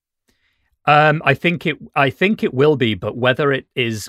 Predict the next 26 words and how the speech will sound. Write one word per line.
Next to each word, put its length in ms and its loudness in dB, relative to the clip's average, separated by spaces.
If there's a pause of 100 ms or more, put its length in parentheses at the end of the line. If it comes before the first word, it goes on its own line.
called 600 -6
the 60 -2
metaverse 720 -4
in 100 -8
future 540 -4
is, 340 -8 (360)
I 100 -2
don't 140 2
know 80 0
whether 180 0
the 80 -4
term 460 -4
will 100 -4
be 120 -8
the 100 -4
next 240 -10
big 200 -10
thing, 300 -8 (260)
but 180 -6
certainly 880 0 (180)
the 100 -4
way 400 4
that 220 -4
things 320 -4
are 60 -4
going, 500 -2